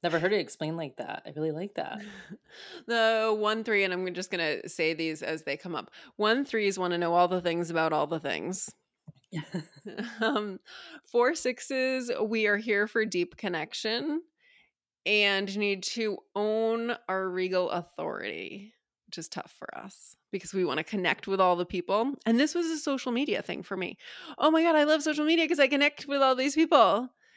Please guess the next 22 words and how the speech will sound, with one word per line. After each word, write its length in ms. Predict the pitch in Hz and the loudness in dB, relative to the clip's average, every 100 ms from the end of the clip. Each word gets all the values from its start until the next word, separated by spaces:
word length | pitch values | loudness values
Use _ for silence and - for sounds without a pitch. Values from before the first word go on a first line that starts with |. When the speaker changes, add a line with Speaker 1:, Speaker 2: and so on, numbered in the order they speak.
| - - | -18 2
Speaker 2:
And 200 | 247 254 | 2 4
then 540 | 269 277 269 233 - - _ | 4 4 2 -4 -10 -16 _
this, 380 | - 233 262 - - | 2 4 4 0 -6
the 160 | 233 | 0
other 180 | 247 370 | 2 2
thing 160 | 370 339 | 0 -2
about 180 | 202 - | -2 -4
the 60 | 170 | -6
sixth 340 | 170 - - | -8 -8 -6
line 420 | 220 226 254 233 _ _ _ _ _ _ - - | -2 -2 -4 -8 _ _ _ _ _ _ -20 -6
is, 300 | 214 208 185 - _ _ _ _ _ _ - | 0 0 -2 -12 _ _ _ _ _ _ -6
so 240 | 208 277 226 | 2 6 8
as 140 | 208 | 6
a 100 | 208 | 4
four 200 | 190 240 | 0 0
six, 220 | - 339 | 0 -4
people 260 | - 220 208 | -4 -4 0
are 180 | 190 170 | 0 -2
perceiving 680 | - 185 - 214 196 180 170 | -4 -8 -6 -4 -4 -4 -6
that 260 | 113 - - | -8 -10 -10
six, 460 | - - - - - - - - - | -10 -10 -12 -16 -18 -20 -20 -20 -4
and 280 | 226 226 | -2 -2